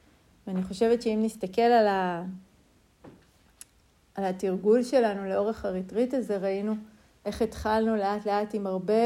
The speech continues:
יותר מודעות לרגעי הדוקה, כן, במופע שלה, של הקיבוץ, של המרחב שנסגר, של התנועה שמתכווצת, כן? ובעיקר ראינו את זה,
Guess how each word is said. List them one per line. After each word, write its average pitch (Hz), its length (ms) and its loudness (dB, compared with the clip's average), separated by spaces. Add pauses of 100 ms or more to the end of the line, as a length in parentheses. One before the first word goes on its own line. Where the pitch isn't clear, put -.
יותר 220 280 0
מודעות 196 440 0
לרגעי 190 340 0
הדוקה, 190 420 -4 (1160)
כן, 196 320 -6
במופע 190 520 -2
שלה, 190 320 -4 (160)
של - 220 -6
הקיבוץ, 208 720 -6 (680)
של 208 200 0
המרחב 185 640 -2
שנסגר, 202 640 -4 (840)
של 190 220 -2
התנועה 190 540 -6
שמתכווצת, 185 1080 -6 (400)
כן? 202 140 -14 (2250)
ובעיקר 202 560 6
ראינו 208 380 2
את 185 100 -4
זה, 190 200 -2